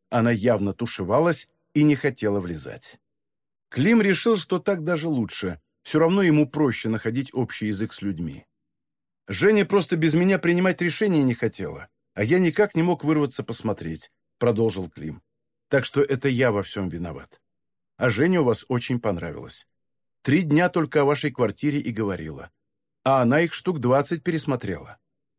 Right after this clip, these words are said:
Женя вытаращила глаза, но справилась с изумлением до того, как это заметила хозяйка. Клим безбожно врал. Он понятия не имел, сколько квартир посмотрела Женя,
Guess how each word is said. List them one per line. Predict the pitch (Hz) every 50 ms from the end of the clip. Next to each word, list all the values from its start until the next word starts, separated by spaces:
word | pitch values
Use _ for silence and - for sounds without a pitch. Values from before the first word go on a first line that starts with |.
| _ _ _ _ _ _ _ _ _ _ _ _ -
Женя | 107 - - 175 226 226 220 208
вытаращила | 175 123 120 202 220 - 196 185 175 - - 180 175 170
глаза, | 160 143 156 160 151 123 113 120 113 107 98 90 _ _
но | - 143 160
справилась | - - - - 147 131 113 110 104 104 -
с | - -
изумлением | 107 87 92 92 98 143 180 185 185 185 185 180 143
до | - 135 139 139
того, | - 123 107 113 160 185
как | - - 135 -
это | 156 156 -
заметила | 151 127 135 117 107 104 104 - 113 107 104
хозяйка. | 101 - 104 95 - - - - - - - - - _ _ _ _ _ _ _ _ _ _ _ _ _
Клим | - - 123 123 180 220 226 220
безбожно | 180 151 151 175 160 139 131 131 156 165 165 151 131 143 139 131
врал. | 123 117 104 101 92 82 82 - - _ _ _ _ _ _ _ _ _
Он | - 131 139 127
понятия | - 147 147 156 156 147 127 - - 107 104
не | 104 110 110 110
имел, | 113 143 170 170 139 - _ _ _
сколько | - - - 165 156 127 143 123
квартир | - 127 123 110 - - 170 165 -
посмотрела | - 123 - - 117 117 123 123 113 117 113
Женя, | 92 87 85 80 76 78 78